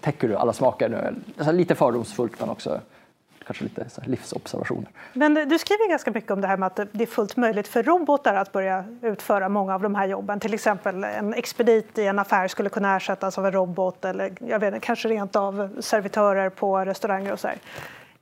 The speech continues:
Speaker 2: Skulle den utvecklingen kunna leda till att det faktiskt är möjligt att ha flera sorters affärer också på småorter? Eftersom man slipper lönekostnader och sådär, tänker jag.
Speaker 1: Ja, ja, men absolut. Det är en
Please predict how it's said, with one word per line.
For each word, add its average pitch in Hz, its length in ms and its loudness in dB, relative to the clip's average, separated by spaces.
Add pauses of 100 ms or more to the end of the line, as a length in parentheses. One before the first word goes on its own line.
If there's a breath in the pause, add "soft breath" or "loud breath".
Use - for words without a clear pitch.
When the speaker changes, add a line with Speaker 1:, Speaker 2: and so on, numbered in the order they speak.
(240)
Speaker 2:
Skulle 277 260 2
den 370 540 4
utvecklingen 202 720 -2
kunna 202 260 0
leda 190 340 -2
till 196 240 -4
att 196 160 -8
det 196 200 -4
faktiskt 196 340 -6
är 202 40 0
möjligt 196 340 0
att 196 100 -4
ha 302 160 2
flera 196 480 -6
sorters - 420 -8
affärer 190 440 -6
också 208 220 -10
på 208 100 -8
småorter? 247 720 0 (340)
Eftersom 214 260 -4
man 214 80 -2
slipper 214 240 -4
lönekostnader 247 800 0
och 208 80 -6
sådär, - 260 -8
tänker - 160 -14
jag. - 100 -10 (260)
Speaker 1:
Ja, 110 60 -4 (140)
ja, 156 80 0
men 185 100 2
absolut. 190 460 -2
Det 151 60 0
är 143 140 4
en 120 440 -4